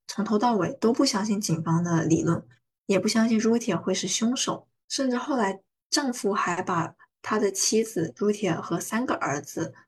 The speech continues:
设计的一个纹身纹在了身上。随后在零二年的时候，辩护律师这一边发现了新的证据，在他们家的一个玻璃杯上面发现了一枚带血的指纹，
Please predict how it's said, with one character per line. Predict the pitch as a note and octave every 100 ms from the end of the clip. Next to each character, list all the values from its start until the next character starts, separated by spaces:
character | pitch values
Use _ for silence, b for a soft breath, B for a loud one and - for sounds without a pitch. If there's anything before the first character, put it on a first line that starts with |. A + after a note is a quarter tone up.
| _
设 | - A3+
计 | A3
的 | G#3
一 | F#3+
个 | G3+
纹 | F3+ E3+
身 | F3 - A#3 A3+
纹 | E3 D#3+
在 | A3 G#3+
了 | F#3+
身 | - F3
上。 | - E3 - _ _ -
随 | - G#3
后 | A3+ D#4
在 | - C#4 A#3
零 | F#3+ E3+
二 | - D#4+
年 | F#3 E3
的 | F#3
时 | -
候， | G#3 - - _ _ _ _
辩 | C4+ B3
护 | B3 A3+
律 | G#3+
师 | G#3+ F#3+
这 | G#3
一 | G3
边 | F#3+ G3
发 | - F#3 G#3+
现 | G#3+
了 | F#3+
新 | G3+ - A3+
的 | C#4 G#3+
证 | F#3+ E3+
据， | - C3 - _ _ _ -
在 | B3+
他 |
们 | B3
家 | A#3+ A#3+
的 | A#3
一 | G#3
个 | G#3+
玻 | G#3+ A3+
璃 | A#3
杯 | A#3 A3+
上 | C4 A#3+
面 | - G#3
发 | - G#3+
现 | A#3
了 | G#3
一 | A3
枚 | G3 F3 F3
带 | - A#3+
血 | A3 F#3
的 | F#3
指 | F3+ F#3+ D#3+
纹， | F#2+ F2 D#3+